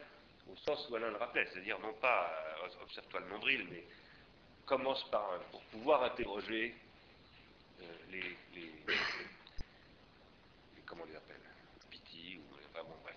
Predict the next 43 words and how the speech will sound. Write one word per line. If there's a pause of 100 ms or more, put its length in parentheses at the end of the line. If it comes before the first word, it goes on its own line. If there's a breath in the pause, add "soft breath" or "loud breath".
pour,
pour
faire
partie
de,
de
l'herméneutique
générale (100)
dans,
dans
la, (500)
la
société
dans
laquelle
on
est,
en
Grèce. (1900 loud breath)
La
métaphysique, (120)
pour
moi
en
tout
cas,
la
métaphysique,
ce
qu'on
appelle
la
métaphysique
de
Platon,
enfin,
la,
ce
qu'on
appelle
la
métaphysique
dont